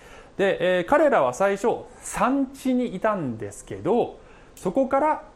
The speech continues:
もっと過ごしやすい平地に移ってきましたということで、その移動した場所がシンアル。これ今でいうシュメールですね。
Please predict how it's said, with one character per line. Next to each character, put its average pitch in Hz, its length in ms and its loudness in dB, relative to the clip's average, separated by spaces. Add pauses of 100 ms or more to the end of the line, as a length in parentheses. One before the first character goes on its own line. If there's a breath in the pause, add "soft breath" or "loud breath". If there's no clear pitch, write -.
(100)
も 180 120 -2
っ - 100 -8
と 135 100 -4
過 - 240 -6
ご 185 140 2
し 190 140 -6
や 185 140 4
す 185 140 -4
い 120 180 -2
平 185 220 0
地 202 140 -4
に 233 100 0
移 143 280 -4
っ - 20 -6
て 156 260 -6
き 175 120 -2
ま 185 140 2
し - 120 -12
た 262 120 4
と 151 140 -2
い 113 80 -2
う 110 40 -4
こ 113 120 -6
と 107 100 -6
で、 165 240 -2 (280 loud breath)
そ 160 160 -2
の 160 260 -2 (160)
移 165 140 0
動 180 180 2
し - 80 -8
た 175 100 2
場 151 120 2
所 151 180 0
が 139 220 0 (100)
シ - 260 -4
ン 123 240 -2
ア 90 160 -10
ル。 107 200 -12 (520)
こ 180 80 -2
れ 170 160 0
今 180 200 0
で 110 80 -6
い 104 180 -6
う - 60 -14 (180)
シ - 240 -4
ュ 156 80 4
メ 190 160 0
ー 107 80 -6
ル 90 100 -14
で - 100 -20
す - 80 -18
ね。 165 120 -10